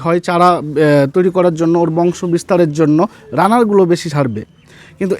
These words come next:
এই রানারগুলো যদি থাকে তাহলে কিন্তু ফুল খুব অল্প, হয়তো, আ, ফাইভ পার্সেন্ট,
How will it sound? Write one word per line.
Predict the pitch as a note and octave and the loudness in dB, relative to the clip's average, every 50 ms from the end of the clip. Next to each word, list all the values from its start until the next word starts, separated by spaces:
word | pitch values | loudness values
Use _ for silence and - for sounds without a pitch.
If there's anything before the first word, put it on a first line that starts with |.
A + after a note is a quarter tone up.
| - G#3 | 4 4
এই | G#3 F3+ | 4 4
রানারগুলো | F3+ F3+ F#3+ A3+ A#3 A#3+ G#3+ A#3 A#3 A3+ G#3 | 2 0 0 0 0 0 0 0 0 2 2
যদি | G#3+ G#3 F#3+ - | 0 -2 -2 -4
থাকে | - E3 D3+ - D#3+ F3 - - - - _ - - | -8 -8 -4 -4 -4 -4 -6 -10 -20 -20 _ -14 -8
তাহলে | F3 E3 F#3 G3+ G3+ F#3+ - | -4 0 2 2 0 0 -2
কিন্তু | F#3+ F#3 F3+ F3 F#3+ D#3 - | -4 -2 -2 -2 -4 -6 -4
ফুল | - E3+ E3+ F#3+ G#3+ A3+ - - - - - - - - | 0 2 2 2 2 0 -8 -16 -20 -20 -20 -20 -12 -4
খুব | - C#4+ C#4+ A#3+ G#3+ F3 - - G3 G3+ | 0 0 0 0 -2 -4 -2 2 4 6
অল্প, | G#3 G#3 G3 - F3+ D#3+ C#3+ - - - - - - - | 6 4 2 0 -2 -2 -2 -4 -6 -16 -20 -20 -12 -4
হয়তো, | - G3 G3+ - A3+ A3 A3 A3 G#3+ G#3+ F#3 - - - - - - - - - - - - | -4 -2 0 2 2 4 4 4 4 2 0 -4 -8 -16 -20 -20 -20 -20 -20 -20 -20 -10 -2
আ, | - E3+ F3 F3 D#3 - | 2 4 4 4 2 0
ফাইভ | - - A3 G#3+ G3 F3+ E3+ E3 F3 | 0 0 2 2 2 2 0 2 2
পার্সেন্ট, | F3 D#3+ - - - D#3 D3+ | 2 2 2 -2 -4 -2 -2